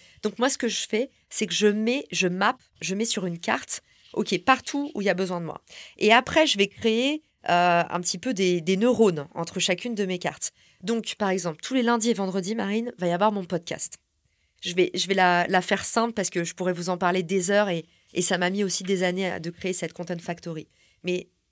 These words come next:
un exemple tout simple, tous les lundis, vendredis, j'ai mon podcast. À partir du moment où, euh, le podcast va sortir, il y a une story teasing, il y a un quiz sur nos réseaux sociaux. Euh,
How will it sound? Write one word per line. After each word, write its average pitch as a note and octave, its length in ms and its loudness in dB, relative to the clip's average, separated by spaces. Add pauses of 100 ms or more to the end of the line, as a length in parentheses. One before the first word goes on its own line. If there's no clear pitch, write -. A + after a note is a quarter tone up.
un F#3 100 -2
exemple G#3+ 280 0
tout A3 120 -8
simple, D#3+ 240 -6 (100)
tous - 120 -6
les A#3 100 2
lundis, G#3+ 260 -2
vendredis, G3 360 -4
j'ai G3 120 -2
mon F3 140 -4
podcast. F3 460 -6 (380)
À F#3+ 120 2
partir A#3 320 4
du G#3+ 120 -4
moment A3 460 2
où, G3+ 320 0
euh, E3 280 0 (120)
le G3+ 180 4
podcast G#3+ 420 0
va G3+ 100 4
sortir, - 400 -4 (400)
il F#3 80 -2
y - 20 4
a F#3+ 40 4
une G#3+ 100 0
story A3+ 340 0
teasing, F3 420 -4 (340)
il F3+ 80 -4
y G3 40 2
a G#3 300 2
un A3+ 140 2
quiz G3 400 -4 (100)
sur F#3+ 240 -4
nos F#3+ 120 -2
réseaux F#3 220 0
sociaux. - 380 -6 (600)
Euh, E3 300 2